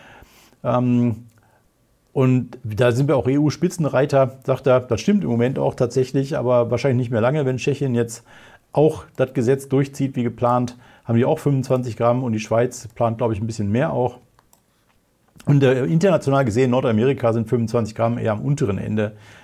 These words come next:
dessen, was man in der Öffentlichkeit mit sich tragen darf. Und die Polizei hat, beschwert sich, sagt er auch. Die Polizei sagt, wir hätten den Dealern dadurch, äh, den, das Leben leicht gemacht, die müssen nichts mehr verstecken und können einfach ihr Zeug mit sich rumtragen.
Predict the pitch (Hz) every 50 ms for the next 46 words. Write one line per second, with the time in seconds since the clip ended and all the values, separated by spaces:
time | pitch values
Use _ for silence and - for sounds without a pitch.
0 | - _ - 123 120 - - 113 104 110 107 117 113 110 113 120 104 - 123 107
1 | - 113 107 107 - 123 113 113 107 107 - - 107 104 98 98 101 110 113 120
2 | 120 143 135 135 131 185 220 208 - 214 214 147 113 107 113 - - 120 - 135
3 | 117 120 - - 131 113 110 - 110 95 - 160 151 - 135 107 101 101 87 110
4 | 110 - 131 120 113 - 147 180 208 185 156 147 147 - 143 127 139 151 135 123
5 | 117 104 135 160 156 120 107 113 120 120 127 120 117 - - - - - - -
6 | _ - - 120 123 120 123 120 117 117 107 107 117 120 123 120 120 120 117 113
7 | 107 113 110 98 107 147 175 180 151 127 123 139 160 160 - - 139 123 131 131
8 | - - 127 123 127 127 - 131 127 127 - 131 117 - 117 107 - - 151 151
9 | 151 151 135 123 113 - 127 120 120 117 113 127 127 117 110 - - 113 113 131
10 | 131 113 - - - 127 170 170 165 - 135 127 127 127 123 131 127